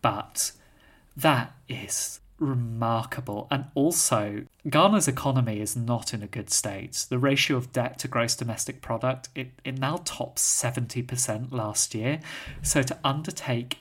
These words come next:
a major project like this, and each hospital is going to cost an estimated sixteen point eight million dollars. So, you know, these are not, you know, that's not a, a, a colossal budget, but nor is it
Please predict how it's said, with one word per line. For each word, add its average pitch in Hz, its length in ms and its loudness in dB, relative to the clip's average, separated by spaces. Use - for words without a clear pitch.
a 143 100 -2
major 113 640 -4
project - 460 -6
like 110 220 -6
this, 143 180 -2
and 151 160 -6
each 226 220 -2
hospital - 460 0
is 104 100 -4
going 131 220 2
to 127 100 -4
cost 123 300 -4
an 120 80 0
estimated 120 720 -2
sixteen - 580 0
point 127 300 0
eight 120 300 0
million 117 460 0
dollars. 120 360 4
So, 131 220 0
you - 60 -6
know, 143 100 2
these 185 260 4
are 151 40 4
not, 143 340 4
you 185 100 0
know, 110 160 4
that's 143 240 2
not 135 160 0
a, 127 260 0
a, 131 120 -2
a - 60 -4
colossal 143 760 6
budget, 107 460 -2
but 139 180 0
nor 143 380 6
is 123 120 4
it 113 300 2